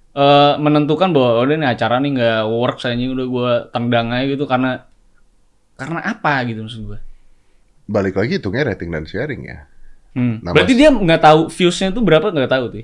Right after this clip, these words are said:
Speaker 2: Tahu kayaknya kalau nggak salah rating satu tuh penontonnya lima ratus ribu kalau nggak salah. Itu gua tuh sempet telepon-teleponan sama Elsie Nielsen yang
Speaker 1: Hmm.
Speaker 2: ngatur rating dan sharing. Kalau mereka mengatakan bahwa yang kita kasih memang data, datanya seperti ini.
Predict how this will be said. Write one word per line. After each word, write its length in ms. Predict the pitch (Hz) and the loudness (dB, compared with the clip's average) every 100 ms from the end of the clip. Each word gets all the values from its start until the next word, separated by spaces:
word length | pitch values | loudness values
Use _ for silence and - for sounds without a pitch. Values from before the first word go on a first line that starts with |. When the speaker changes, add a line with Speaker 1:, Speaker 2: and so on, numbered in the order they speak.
| - - | -14 -2
Speaker 2:
Tahu 240 | 143 190 | 0 0
kayaknya 260 | 104 104 165 | 0 0 -2
kalau 240 | 107 95 | -2 -2
nggak 80 | 85 | -2
salah 240 | - 95 156 | -4 -4 -2
rating 300 | 104 95 92 | -2 -4 -8
satu 320 | 87 82 104 | -8 -8 -8
tuh 100 | 156 | -8
penontonnya 640 | 123 92 80 92 127 110 - _ - | -8 -10 -8 -10 -10 -12 -16 _ -14
lima 240 | 87 85 | -8 -8
ratus 240 | 82 - | -8 -12
ribu 400 | 82 78 127 113 | -12 -8 -8 -8
kalau 60 | 80 | -10
nggak 140 | 78 78 | -12 -12
salah. 220 | 76 85 | -12 -12
Itu 260 | 87 95 - | -12 -12 -6
gua 240 | 107 202 | -4 -4
tuh 160 | - 190 | -4 -10
sempet 260 | 147 135 | -8 -6
telepon-teleponan 680 | - - 113 107 107 143 104 | -8 -6 -6 -4 -6 -8 -8
sama 220 | 90 82 | -10 -10
Elsie 180 | 82 - | -10 -10
Nielsen 480 | 82 117 - 80 107 | -10 -10 -10 -12 -12
yang 240 | 73 80 | -12 -12
Speaker 1:
Hmm. 240 | 78 120 120 | -8 -6 -4
Speaker 2:
ngatur 320 | 87 82 76 | -6 -8 -10
rating 240 | 82 85 | -10 -10
dan 80 | 78 | -10
sharing. 320 | 76 107 127 | -8 -8 -6
Kalau 160 | 98 87 | -6 -6
mereka 240 | 90 - | -6 -8
mengatakan 420 | 160 101 80 98 175 | -8 -8 -8 -8 -6
bahwa 300 | 95 92 - - - - | -4 -6 -8 -20 -12 -4
yang 100 | 107 | -4
kita 240 | 90 87 | -2 -4
kasih 240 | 85 - | -4 -4
memang 240 | 156 85 80 | -4 -4 -4
data, 400 | 80 - 80 - - - - - | -4 -4 -8 -12 -16 -20 -16 -6
datanya 420 | 87 - 87 135 | -4 -4 -4 -4
seperti 480 | 117 95 87 78 107 | -4 -8 -6 -8 -8
ini. 160 | 82 | -10